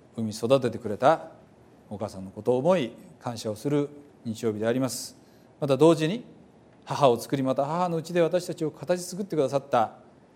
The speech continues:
神に感謝する日でもあります。今日は本当にわずかな時間ですけれども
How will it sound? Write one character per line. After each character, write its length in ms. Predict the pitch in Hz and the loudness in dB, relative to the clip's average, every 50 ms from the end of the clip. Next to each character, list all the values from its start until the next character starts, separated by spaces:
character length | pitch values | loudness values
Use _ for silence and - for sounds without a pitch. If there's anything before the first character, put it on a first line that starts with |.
| - - _ | -20 -20 _
神 220 | - 123 113 104 98 | -4 -2 -2 -2 -4
に 100 | 98 - | -8 -8
感 220 | - - 175 170 | -4 -4 -4 -2
謝 140 | - 120 107 | -2 -4 -6
す 120 | - 107 | -6 -8
る 140 | 98 98 95 - - - - - | -10 -10 -12 -14 -20 -20 -20 -20
日 140 | - - 107 | -14 -14 -12
で 100 | 98 98 | -12 -8
も 240 | 110 131 143 139 139 - | -6 -4 -4 -4 -6 -10
あ 40 | |
り 60 | 101 90 | -16 -16
ま 100 | 92 92 | -12 -10
す。 260 | - - - - - _ - - - - - - - _ - - - | -10 -10 -10 -14 -20 _ -20 -20 -20 -20 -20 -20 -20 _ -10 -2 0
今 100 | 117 107 | 2 2
日 40 | 110 | 2
は 100 | 117 117 | 2 2
本 140 | - 123 | 0 -2
当 80 | - 139 | -2 -2
に 60 | 135 | 2
わ 120 | 139 143 135 | 2 2 2
ず 80 | 127 | 2
か 100 | - 131 | 0 -2
な 80 | 127 127 | -2 -2
時 100 | 127 139 | -4 -4
間 140 | 147 147 147 | -4 -4 -4
で 80 | 156 | -6
す 80 | 147 - | -4 -2
け 80 | 165 | 0
れ 80 | 156 156 | 0 0
ど 80 | 151 160 | 0 0
も 380 | 196 208 175 - - - - | 2 0 0 0 -4 -12 -20